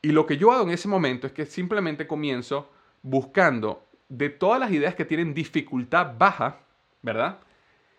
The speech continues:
¿Cuáles tienen impacto alto y medio? Porque esos son lo que llamamos el low hanging fruit en inglés o el mango bajito, lo decimos en Venezuela.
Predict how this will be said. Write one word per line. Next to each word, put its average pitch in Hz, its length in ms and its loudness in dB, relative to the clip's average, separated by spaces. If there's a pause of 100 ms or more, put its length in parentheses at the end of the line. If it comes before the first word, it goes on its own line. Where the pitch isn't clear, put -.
(140)
¿Cuáles 151 480 0
tienen 139 340 -2
impacto 127 800 -2
alto 123 680 -4
y 147 120 -4
medio? 190 360 -2 (600)
Porque 139 300 0
esos 165 180 -4
son 196 140 0
lo 196 60 0
que 175 100 -4
llamamos 151 480 0 (240)
el 123 220 -2
low 151 180 4
hanging 175 340 -2
fruit 196 280 2
en 160 100 -2
inglés 196 280 0
o 120 80 0
el 123 80 -2
mango 156 380 -2
bajito, 143 340 0
lo 110 60 -4
decimos 123 280 -4
en 151 60 -6
Venezuela. 139 460 -2